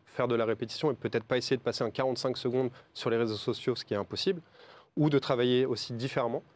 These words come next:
c'est-à-dire retravailler avec de l'influence, des opérations spéciales, pour essayer d'émerger créativement aussi parmi le flux, euh,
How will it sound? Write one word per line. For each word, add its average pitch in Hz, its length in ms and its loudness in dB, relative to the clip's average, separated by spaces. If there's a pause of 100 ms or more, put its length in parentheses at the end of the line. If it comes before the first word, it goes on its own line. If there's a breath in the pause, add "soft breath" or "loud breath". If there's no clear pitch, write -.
(120)
c'est-à-dire 113 340 -2
retravailler 117 600 2
avec 104 220 0
de 107 80 -2
l'influence, 117 540 0
des 113 160 0
opérations 113 400 0
spéciales, 135 440 -4 (400 loud breath)
pour 143 180 4
essayer 139 200 2
d'émerger 131 640 2
créativement 135 600 0
aussi 139 300 -2 (340 soft breath)
parmi 123 220 2
le 120 120 4
flux, 143 380 0
euh, 104 180 2